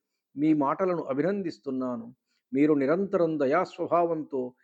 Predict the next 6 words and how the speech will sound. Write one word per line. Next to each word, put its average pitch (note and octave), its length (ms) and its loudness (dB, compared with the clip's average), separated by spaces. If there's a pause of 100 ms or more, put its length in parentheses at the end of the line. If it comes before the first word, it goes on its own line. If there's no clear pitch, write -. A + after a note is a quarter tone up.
(220)
ఎల్లప్పుడూ F3 560 2
పరమసుఖంగా D3+ 800 -2
ఉండండి" B2 600 -2
అని C3+ 180 -8
అన్నాడు. A2+ 460 -12 (2000)
ధర్మరాజుతో D3+ 1080 0